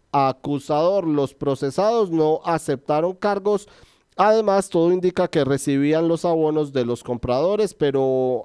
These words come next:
a saber que no podían cumplir con la entrega de los apartamentos, los cuales hipotecaron a favor de Bancolombia.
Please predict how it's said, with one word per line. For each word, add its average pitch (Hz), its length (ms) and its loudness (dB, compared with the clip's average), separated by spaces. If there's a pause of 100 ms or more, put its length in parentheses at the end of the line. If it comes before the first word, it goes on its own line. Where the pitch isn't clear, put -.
a 139 220 0
saber 165 460 0
que 202 180 -2
no 190 100 0
podían 185 480 0
cumplir 143 560 -2
con 170 180 -2
la 156 60 2
entrega 143 480 0
de 165 80 2
los 170 180 -2
apartamentos, 165 800 -2
los 131 200 -4
cuales 139 420 -2
hipotecaron 131 680 -4
a 127 60 -4
favor 123 280 -4
de 156 80 -2
Bancolombia. 170 720 -2